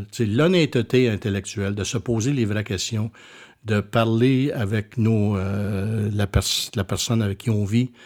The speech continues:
Euh, tu sais, s'il y a des enfants, faut être, faut être honnête de voir comment ça va affecter, euh, le niveau familial et, et de, de, de regarder ça bien en face,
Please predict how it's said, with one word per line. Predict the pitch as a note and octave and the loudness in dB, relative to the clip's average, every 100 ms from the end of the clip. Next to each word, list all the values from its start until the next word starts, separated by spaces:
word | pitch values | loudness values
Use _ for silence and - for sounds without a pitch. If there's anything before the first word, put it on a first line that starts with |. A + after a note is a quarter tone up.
| - - _ _ A2+ | -20 -20 _ _ -4
Euh, | G2+ F#2+ F#2+ G2+ A#2 C3 | -2 0 -2 -2 -4 -8
tu | - | -6
sais, | A#2+ G#2+ | -4 -2
s'il | - B2+ | -4 0
y | A2+ | 0
a | |
des | A2 G#2+ | 2 2
enfants, | G#2+ G2+ - A#2 | 2 0 0 -2
faut | A2 G2+ | 0 -4
être, | F#2 | -6
faut | - | -6
être | G2+ A#2 | -4 0
honnête | B2+ A#2+ | 2 2
de | G#2+ | 0
voir | F#2+ G#2 A2 | -2 -2 -2
comment | G#2+ G2+ A2 | -2 -2 0
ça | G#2 | -2
va | G2 G#2 | -2 -4
affecter, | - G2 - A#2+ A2+ | -4 -6 -6 -4 -4
euh, | G#2 G#2 G#2 | -4 -4 -4
le | G2 G2+ | -4 -4
niveau | G2+ A2 | -4 -4
familial | G#2 G#2+ G2+ F#2+ G#2 - - - - - - _ | -4 -2 -2 -4 -6 -10 -16 -20 -20 -20 -20 _
et, | A#2 G2+ A2 E3+ | -4 -2 -2 -4
et | G#2 | -4
de, | G#2 G2 F#2+ | -2 0 -2
de, | G2 G2+ F#2+ F#2 G#2 C3 | -2 -2 -2 -4 -6 -8
de | D3+ A#2 A2 | -12 -4 -2
regarder | G#2 G#2+ A2+ G#2+ G#2+ | 0 0 0 0 -2
ça | - A#2+ | 0 0
bien | G2+ A2+ E3+ | 2 2 2
en | E3+ A2+ | 4 2
face, | - G#2 A2+ - | 0 -2 -2 -6